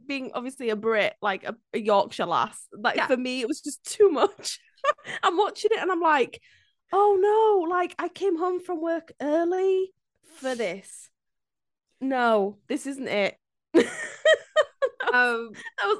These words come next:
Speaker 1: honestly my thought process.
Speaker 2: So it, it was on what, it was, it, it, all, all this E A shit always happens, like, one P M my time. So I'm at work. Why can't it be, like, a Saturday at, like,
Speaker 1: Yeah.
Speaker 2: nine? Yeah, like, like,
Speaker 1: Yeah.
Speaker 2: you know, just, you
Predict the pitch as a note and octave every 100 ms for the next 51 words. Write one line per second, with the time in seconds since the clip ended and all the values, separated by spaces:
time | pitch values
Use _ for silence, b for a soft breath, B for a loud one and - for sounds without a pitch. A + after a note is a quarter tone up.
0 | - F#4 G4+ G4+ F#4 E4 E4 C#4+ A#3 -
1 | C#4 B3+ A#3+ A#3+ _ _ _ _ _ -
2 | E4 C#4 D4+ D4+ E4 F4 G4 F#4 C#4 -
3 | D#4 - - _ C#4 - - D#4+ C4+ D#4+
4 | A4 - D4 D4 D4+ E4 - D#4+ - B3
5 | C4 D4 C#4 C4+ D#4+ D4 - A#3 A#3+ C4
6 | D4+ - C4 A#3+ A#3+ G#3 G3 G#3 E3 E3+
7 | - B3 A#3 E4+ G#4+ - B3+ - G#3+ A3
8 | - _ _ A#3 D4+ A#4 - G#4+ G#4 G4+
9 | - C#4+ D4 D4 C#4+ C#4+ - - C4 A#3
10 | C4+ D4+ D4 C#4 C#4 C#4+ C#4+ - A3+ -
11 | A#3 A3 G#3 G3+ - _ _ _ _ G#3
12 | G#3 G3+ G3 A#3+ B3+ B3 A3 F3+ C#3+ C3+
13 | _ F#3 F#3+ - F#3+ - - G3+ G3 A#3+
14 | A#3 B3+ C#4 C#4+ D4 D4 C#4+ -